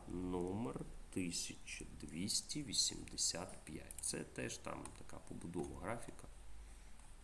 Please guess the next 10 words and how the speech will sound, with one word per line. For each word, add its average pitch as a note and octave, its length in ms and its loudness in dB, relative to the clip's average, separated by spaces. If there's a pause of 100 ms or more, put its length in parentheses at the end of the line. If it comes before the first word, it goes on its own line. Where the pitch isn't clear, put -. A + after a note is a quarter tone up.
(800)
Тисяча - 280 0
двісті D#2+ 400 0
вісімдесят - 640 0 (120)
п'ять. - 320 -6 (560)
І F3 160 6
візьміть, C3+ 600 6 (320)
так - 220 0
на F2+ 100 6
повторення, - 720 -2 (100)
номер F2+ 440 6